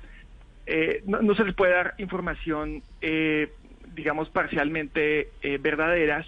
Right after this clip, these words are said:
si, eh, uno no tiene certeza de esto. Hay que tratar a la gente con respeto y hay que decirles, eh, digamos, cómo ellos pueden tratar de cuidarse. Eh, a, a, a mi forma de ver, eh, lo que se sugirió en la rueda de prensa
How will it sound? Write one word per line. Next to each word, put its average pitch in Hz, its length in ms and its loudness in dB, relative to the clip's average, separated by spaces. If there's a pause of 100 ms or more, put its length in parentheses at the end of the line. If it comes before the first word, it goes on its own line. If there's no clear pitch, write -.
(140)
si, 202 420 -4 (600)
eh, 151 320 0
uno 180 220 -2
no 175 60 -4
tiene 170 220 -6
certeza 143 460 -2
de 147 160 4
esto. - 200 -4
Hay - 80 -6
que - 80 -6
tratar 143 280 0
a 143 40 0
la 147 80 0
gente 147 200 -2
con 151 200 -6
respeto 156 480 2
y 143 80 6
hay 135 60 4
que 147 160 2
decirles, 143 560 2 (160)
eh, 139 500 2 (160)
digamos, 143 360 -2
cómo 185 360 4
ellos 160 220 0
pueden 151 340 0 (200)
tratar 135 280 -2
de 131 100 2
cuidarse. - 440 0 (880)
Eh, 175 580 2 (1200)
a, 117 540 -4
a, 190 40 0
a 180 40 2
mi 180 120 -2
forma 226 460 -2
de 196 60 0
ver, 156 360 2 (160)
eh, 170 240 -2
lo 165 160 0
que 170 140 -4
se 160 140 -6
sugirió 170 680 4
en 190 100 4
la 185 80 4
rueda 165 280 2
de 170 60 0
prensa 123 520 -6